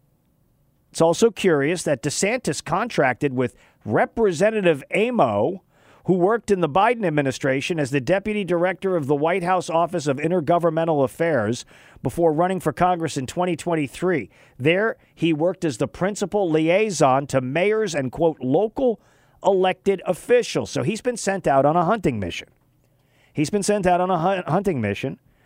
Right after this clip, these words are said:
and, and this is how they're keeping the cover on it. That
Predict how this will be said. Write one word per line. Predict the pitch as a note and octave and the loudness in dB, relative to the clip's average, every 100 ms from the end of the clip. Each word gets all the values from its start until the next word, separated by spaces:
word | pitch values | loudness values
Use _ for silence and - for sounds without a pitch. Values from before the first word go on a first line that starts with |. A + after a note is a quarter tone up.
| _ _ B2+ | _ _ -2
and, | C3+ C#3+ C#3+ | 0 0 -2
and | C#3+ C3+ | -2 0
this | C#3 C#3+ | 0 -2
is | E3 | -2
how | C3+ C#3+ | 2 2
they're | D3+ | 2
keeping | - C#3 D3+ | 0 -2 -2
the | D#3+ | -4
cover | F3+ A3+ A#3 A#2+ | -2 -2 2 0
on | F2 - | -2 -12
it. | - _ _ _ _ _ _ _ _ _ G#2+ | -20 _ _ _ _ _ _ _ _ _ 2
That | A#2+ D3 | 2 2